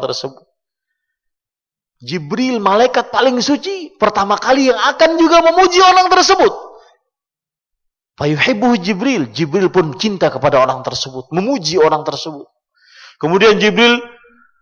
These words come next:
alaihi salam berseru di depan para malaikat yang ada di langit, "Innallaha ahabba fulanan fahibbuh." Wahai para malaikat, sesungguhnya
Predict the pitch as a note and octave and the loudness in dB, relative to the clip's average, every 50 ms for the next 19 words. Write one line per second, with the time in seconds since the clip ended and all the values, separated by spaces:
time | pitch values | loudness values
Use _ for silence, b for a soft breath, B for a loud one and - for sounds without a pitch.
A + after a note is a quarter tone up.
0 | _ _ _ - - - F3 A3 C4+ C4 A3+ G#3 G#3 F#3+ - - - G#3 F#3+ G3 | _ _ _ -4 0 4 6 6 6 6 6 6 4 2 0 2 4 6 6 6
1 | G3+ G#3+ A#3 B3+ C4+ C4+ - - - - - - - _ _ _ _ _ _ _ | 8 8 8 6 6 2 -2 -8 -12 -16 -20 -20 -20 _ _ _ _ _ _ _
2 | _ _ _ _ _ _ _ _ _ _ _ _ _ - C#3 C3+ D#3 D3 - - | _ _ _ _ _ _ _ _ _ _ _ _ _ -8 -2 0 0 0 0 0
3 | - F#3+ F#3 F3+ D3 B2+ A2+ A2 - - - - C3+ C3 D3+ C#3+ C#3+ F3+ - - | 0 2 2 2 2 0 -2 -6 -10 -16 -20 -12 -6 -4 -2 0 0 0 2 2
4 | G3+ G3 F#3 D#3+ F3+ D#3+ D#3 D3+ D3+ E3 F3 F#3 F3+ F3 F3 F3+ E3 D#3+ D#3 C#3+ | 2 2 2 2 2 4 4 4 4 4 4 4 4 2 2 0 0 0 0 0
5 | C#3+ D3 D3+ C#3+ C3+ B2 B2 B2 A#2+ B2 B2 A#2+ A2 - - _ _ _ _ _ | 0 0 0 0 0 -2 0 2 2 2 0 -2 -8 -12 -16 _ _ _ _ _
6 | _ _ _ _ _ _ _ _ _ _ _ _ _ _ _ _ _ _ _ _ | _ _ _ _ _ _ _ _ _ _ _ _ _ _ _ _ _ _ _ _
7 | _ _ - G#3+ C4 C4+ C4 B3+ A#3+ A#3+ A#3+ A#3 A3+ A3 A3 A3 A3+ B3 B3 B3 | _ _ 2 4 4 4 4 2 4 6 6 6 6 6 6 6 8 8 8 8
8 | A#3+ A3+ A3+ G#3+ G#3 G3 F3+ E3 - - - - - - - - - - _ _ | 8 8 8 8 8 8 8 6 4 2 -4 -10 -14 -18 -20 -20 -20 -20 _ _
9 | _ _ _ - E3+ F3+ F#3 - A#3+ C4+ B3+ A3+ G3 A#3+ A#3+ A#3 A#3 - G#3 A3 | _ _ _ 4 4 6 6 6 6 6 4 4 4 6 6 6 4 4 4 6
10 | A3+ B3+ C4 C4+ C4 B3+ C4 B3+ A#3+ A#3 G#3+ F3+ G#3 A3+ A3+ A#3 A3+ A3+ B3 B3 | 6 8 8 8 8 6 6 4 4 4 2 4 4 6 6 6 6 6 4 4
11 | F#3+ F3+ G3+ D#4 E4 D4 G#3+ D#3 C3 - - - - F#3+ A3 C4 C#4+ C#4+ D4 D4 | 2 2 2 4 4 4 4 2 0 -4 -8 -2 2 6 6 8 8 6 6 6
12 | C#4 C4+ C4+ C4+ C4+ C4+ C#4+ D4+ D#4 D4+ - C#4+ C#4 A3 A#3+ A#3 G3+ C4+ C4+ C4 | 6 6 8 8 8 8 8 8 6 6 6 4 4 4 4 2 4 4 4 4
13 | C4+ D4+ D#4 D4+ D4+ D#4+ D#4+ E4 | 6 6 6 6 6 6 6 6